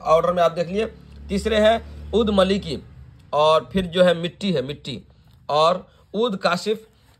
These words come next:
आप जो लोग सनाया जैसे अत्तर पसंद करते हैं ना, उसको एक मरतबा ये, ये यूज़ करना चाहिए। आप ऊद काशिफ हमारा लगा के देखिए, इंशाल्लाह सनाया बिना सब भूल जाएंगे आप। बहुत ही ज़बरदस्त और लॉन्ग लास्टिंग खुशबू है। हमारे जितने अत्तर है ना, सब में लॉन्ग लास्टिंग की पूरी गारंटी रहेगी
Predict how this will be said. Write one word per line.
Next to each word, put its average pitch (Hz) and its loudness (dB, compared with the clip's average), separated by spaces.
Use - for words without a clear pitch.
आप 160 0
जो 180 -4
लोग 196 -4
सनाया 190 -2
जैसे 185 -2
अत्तर 180 -2
पसंद 165 -8
करते 175 -8
हैं 214 -4
ना, 175 -2
उसको 170 -6
एक 160 -8
मरतबा 165 -4
ये, 143 -4
ये 143 -4
यूज़ 156 -6
करना 165 -4
चाहिए। 147 -4
आप 139 -6
ऊद 165 -8
काशिफ 156 -6
हमारा 165 -2
लगा 156 0
के 160 -2
देखिए, 160 -4
इंशाल्लाह 156 -2
सनाया 156 -2
बिना 160 -2
सब 143 -2
भूल 131 -2
जाएंगे 117 -4
आप। 107 -10
बहुत 170 2
ही 180 0
ज़बरदस्त 170 0
और 156 0
लॉन्ग 151 0
लास्टिंग 156 -4
खुशबू 147 -6
है। 170 -2
हमारे 180 2
जितने 180 0
अत्तर 196 4
है 165 4
ना, 185 0
सब 151 -4
में 185 -2
लॉन्ग 160 2
लास्टिंग 170 -2
की 180 -4
पूरी 151 -6
गारंटी 143 -2
रहेगी 147 -2